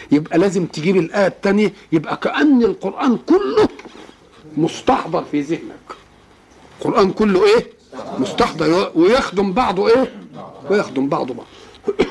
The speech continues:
كان الناس أمة واحدة فبعث الله النبيين.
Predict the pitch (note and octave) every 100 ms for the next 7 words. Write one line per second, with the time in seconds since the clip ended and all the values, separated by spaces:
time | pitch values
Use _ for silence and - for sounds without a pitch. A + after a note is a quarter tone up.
0 | - - - - - - - - _ _
1 | - - - _ - - - - - -
2 | - B3+ C4 B3 A#3+ A#3 - E4+ G3 A3
3 | G3 F#3 F3+ - - F3 G3 F#3+ F3+ C#3+
4 | D3 G3 C3+ - C3 C3+ D3+ D3 B2 B2
5 | A#2 G#2+ G2+